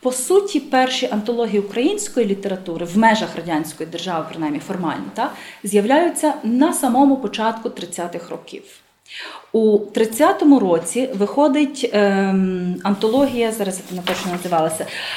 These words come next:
Галицька і Буковинська українська поезія дев'ятнадцятого віку. Упорядник, ем, упорядником там був Борис Якубський, Київ, Харків, книгоспілка. Тридцятий, тридцять перший рік виходять три томи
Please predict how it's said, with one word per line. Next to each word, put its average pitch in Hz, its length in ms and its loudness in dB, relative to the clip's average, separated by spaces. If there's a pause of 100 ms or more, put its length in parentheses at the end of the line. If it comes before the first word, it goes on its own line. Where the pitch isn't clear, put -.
(140)
Галицька 269 460 2
і - 100 -2
Буковинська 240 540 0
українська 202 540 -2
поезія 269 440 0
дев'ятнадцятого 214 800 -2
віку. 302 420 0 (220)
Упорядник, 214 640 0 (300)
ем, 170 1400 -2 (380)
упорядником 214 600 2
там 190 240 0
був 185 240 0
Борис 175 300 0
Якубський, 330 600 0 (420)
Київ, 311 240 4
Харків, 240 420 0
книгоспілка. - 640 -8 (680)
Тридцятий, 339 440 4
тридцять 269 380 -4
перший 208 420 -2
рік - 400 -16
виходять 269 680 0
три 269 240 2
томи 214 560 0